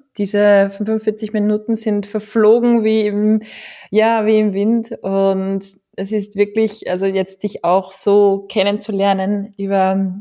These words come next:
über diese Podcast-Episode. Du bist wirklich eine total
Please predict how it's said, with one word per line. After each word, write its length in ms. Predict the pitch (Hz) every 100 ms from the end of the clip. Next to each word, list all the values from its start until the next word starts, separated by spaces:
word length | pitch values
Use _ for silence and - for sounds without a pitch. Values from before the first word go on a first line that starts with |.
| 214 -
über 200 | 190 190
diese 220 | 190 196
Podcast-Episode. 1400 | 196 202 196 196 190 - - 202 - 185 185 190 190 185 - _ _ _ _ _
Du 160 | 202 185
bist 240 | 208 208
wirklich 320 | 190 - 190
eine 140 | 170 185
total 500 | 196 - 175 180